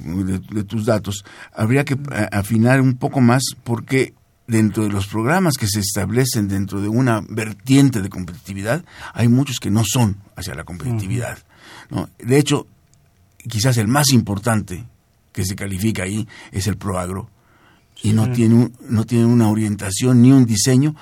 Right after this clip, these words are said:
Speaker 1: que esté hacia la competitividad. Lo vamos a comentar un poquito más adelante.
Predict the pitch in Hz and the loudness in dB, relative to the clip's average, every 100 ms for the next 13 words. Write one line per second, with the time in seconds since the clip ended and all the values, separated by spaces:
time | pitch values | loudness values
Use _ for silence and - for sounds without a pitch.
0 | - - 104 101 131 - - 117 110 110 | -12 -4 -2 2 2 0 -4 -4 -2 -2
1 | 107 101 117 104 104 101 101 110 104 82 | -4 -4 -2 -2 -2 -6 -8 -8 -8 -8
2 | 69 - - - 156 147 113 104 101 107 | -10 -14 -12 -2 2 2 0 -2 -2 -2
3 | 101 104 95 92 87 87 | -2 -2 -2 -4 -8 -12